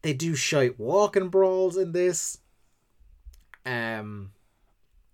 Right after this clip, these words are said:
I'm trying to think what I, I'm just going through here. Um, <laughs> I wrote, "I wanted to watch Q I tonight, and now I have to watch this." Uh,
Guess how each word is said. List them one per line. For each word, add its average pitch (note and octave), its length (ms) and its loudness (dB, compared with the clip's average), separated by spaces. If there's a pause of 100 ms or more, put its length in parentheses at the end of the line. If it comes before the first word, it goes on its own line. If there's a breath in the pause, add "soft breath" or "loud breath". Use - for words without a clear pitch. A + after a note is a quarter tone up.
(360)
I'm G#2+ 60 -16
trying B2+ 200 -10
to A#2 60 -10
think A2+ 280 -12
what A2 160 -6
I, G#2 180 -8
I'm G#2 220 -10
just B2 200 -12
going A2 280 -10
through G#2 300 -4
here. F2 480 -8 (120)
Um, D#2+ 540 -16 (300)
<laughs> - 300 -14
I D3 180 -2
wrote, B2+ 260 -4 (240 loud breath)
"I A#2 60 -8
wanted A#2+ 260 -6
to B2 60 -8
watch A2 260 -8
Q A#2+ 260 -6
I C3+ 140 -2
tonight, C3+ 340 -8
and G#2+ 80 -12
now G2+ 140 -8
I G2+ 60 -6
have F#2+ 100 -10
to G2+ 80 -14
watch E2 320 -14
this." - 500 -2 (440 loud breath)
Uh, A2 260 -4